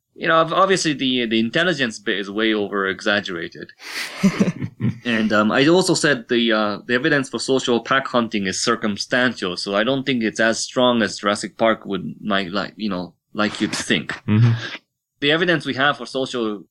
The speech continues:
Speaker 1: pack hunting is a kill site, basically, a dead iguanodontian or something of similar kind of group called Tenontosaurus. And they find a lot of bite marks from multiple individuals of Deinonychus.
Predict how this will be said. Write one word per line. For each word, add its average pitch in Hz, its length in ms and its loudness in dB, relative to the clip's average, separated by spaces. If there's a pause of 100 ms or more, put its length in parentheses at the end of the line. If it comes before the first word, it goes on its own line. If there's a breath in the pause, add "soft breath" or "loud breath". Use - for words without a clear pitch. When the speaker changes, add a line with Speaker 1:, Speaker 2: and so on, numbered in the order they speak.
(140)
Speaker 1:
pack 143 240 -4
hunting 95 380 -6
is 92 300 -6 (120)
a 98 100 -10
kill - 300 2
site, - 360 -4
basically, 90 400 -8
a 90 100 -6
dead 123 400 0 (120)
iguanodontian 117 920 0
or 85 60 -4
something 110 300 0
of 98 100 -2
similar 98 500 2 (180)
kind 95 180 -2
of 87 120 -2
group 98 280 2 (260)
called - 220 -2
Tenontosaurus. 110 800 2
And 85 240 -2 (420 loud breath)
they 110 80 0
find 131 280 2
a 120 40 2
lot 127 320 4
of 113 180 2 (160)
bite 117 340 -2
marks 107 360 -4
from 90 360 -6
multiple 110 680 0
individuals 104 500 2
of 85 240 -4
Deinonychus. 98 800 0